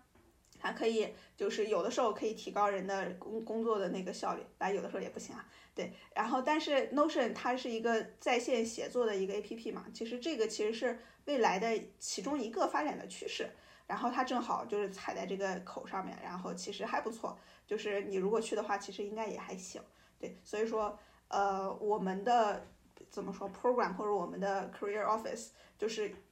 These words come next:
会鼓励我们去走不一样的路，它就是你可以去探索，然后你可以创业，你没有必要一份儿工作，就是比方M B A之后的一份儿工作就工作一辈子，就是它会，就是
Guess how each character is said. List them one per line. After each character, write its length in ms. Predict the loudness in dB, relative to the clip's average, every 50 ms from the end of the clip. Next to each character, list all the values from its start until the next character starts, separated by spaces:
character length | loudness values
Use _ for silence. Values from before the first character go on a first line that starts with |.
| -20 -6
会 200 | -4 -2 -2 -2
鼓 180 | -4 -6 -6 -4
励 120 | -2 0
我 140 | 2 2 2
们 220 | 2 2 0 -2
去 300 | -4 -2 0 0 0 0
走 300 | 0 -2 -4 -4 -4 -6 -6
不 120 | -6 -4
一 80 | -2 0
样 180 | 2 2 2
的 100 | 0 -2
路， 220 | -6 -8 -10 -10 -14 -16 _
它 400 | -8 -4 -2 -2 0 -2 -2 -6 -10 -16 -20 _ _ _ _ _ -20 -16 -6
就 120 | -4 -4
是 800 | -4 -2 -2 -2 -2 0 -2 -2 -2 0 0 0 -2 -4 -6 -10 -14 -10
你 140 | -8 -6
可 120 | -4 -2 -2
以 80 | -2 -2
去 120 | -2 -4
探 240 | -4 -2 -2 -2 -2
索， 220 | -2 -2 -6 -4 -2
然 160 | -2 -2 -2
后 340 | -2 0 0 2 2 0 -2
你 160 | -2 -4 -6
可 100 | -6 -6
以 80 | -6 -6
创 240 | -4 -4 -2 -2
业， 120 | 0 -2 -2
你 120 | -2 -2 0
没 80 | 0
有 100 | 2 0
必 120 | 0 2 2
要 160 | 4 4 4
一 100 | 4 2
份 140 | 2 2 2
儿 60 | 2
工 200 | 2 2 0 0
作， 340 | 2 2 2 2 2 0 -4 -10 -18 -20 -20 -6 _
就 100 | 0 2
是 180 | 4 4 4 4 2 0 -4
比 120 | -6 -2
方 160 | 0 2 4
M 140 | 4 2 2
B 100 | 2 2 4
A 120 | 4 2
之 160 | 0 0 -2 0
后 200 | 2 2 2 2
的 100 | 2 2
一 100 | 0 0
份 140 | 0 0 0
儿 40 | 0
工 180 | 0 0 0 0
作 120 | 0 0
就 120 | 0 0 -2
工 160 | 0 0 2
作 100 | 2 2
一 100 | 2 0
辈 180 | 0 0 0 -2
子， 200 | -2 -6 -10 -12 -14 -20 -20 -10
就 80 | -6 -4
是 120 | -2 -2
它 200 | -2 0 0 0
会， 440 | 0 2 0 0 0 -2 -4 -8 -12 -16 _ _
就 120 | -8 -8
是 480 | -6 -4 -4 -4 -4 -4 -6 -8 -10 -14